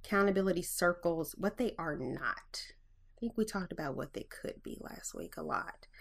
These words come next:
And just why they're important, but I really wanted to talk about what they're not <laughs> today.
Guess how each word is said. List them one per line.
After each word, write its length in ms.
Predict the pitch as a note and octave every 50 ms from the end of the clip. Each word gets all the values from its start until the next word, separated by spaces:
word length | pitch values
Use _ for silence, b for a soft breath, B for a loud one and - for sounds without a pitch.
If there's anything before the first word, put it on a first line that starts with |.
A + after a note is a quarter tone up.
| B B B B B B B
And 200 | - A#3+ B3+ A3+
just 580 | - C4+ D#4 E4 - - - - - - - - - - - - - - _ - - - - - - - - - -
why 260 | G#3+ G#3+ A#3+ A#3+ B3+
they're 180 | A3 A3 G#3 G3+
important, 640 | F#3+ F#3+ - - - A#3+ A#3 A3 - A3 G#3+ G#3+
but 140 | G#3 A3 G#3+
I 60 | -
really 200 | G#3+ A3+ C#4+ E4+
wanted 200 | F#4 F4 E4 C#4
to 140 | A#3 A3 G#3+
talk 260 | - G3+ G3 G3 G3
about 260 | F#3 F#3 F#3+ F3+ - -
what 160 | F3+ F3+ -
they're 160 | - F#3+ F#3
not 380 | F3+ F3 E3 - - - - -
<laughs> 0 |
today. 280 | - G#3 F#3+ F3+ F#3